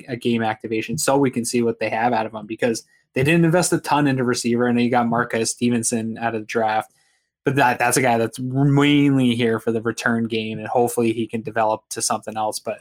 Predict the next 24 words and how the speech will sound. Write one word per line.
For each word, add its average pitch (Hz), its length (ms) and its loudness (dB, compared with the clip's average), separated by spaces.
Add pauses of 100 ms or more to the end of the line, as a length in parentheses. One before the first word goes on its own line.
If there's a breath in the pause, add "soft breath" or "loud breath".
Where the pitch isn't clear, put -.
(100)
I 127 80 0
think 160 160 0
you 147 100 4
need 127 380 0 (480)
somebody 127 380 2
with, 135 300 2
along 131 320 2
with 127 180 2
Gabe 120 260 0
Da-, 110 300 -2
Davis 117 380 -2
developing, 113 520 -2
because 117 240 -4
you 127 140 4
are 170 220 4
gonna 127 180 2
lose 113 560 0
probably 117 540 2
two 113 600 -2 (120)
receivers 117 520 -2
here 110 160 -2
coming 110 300 -4
up. 113 240 -2
And 113 140 -10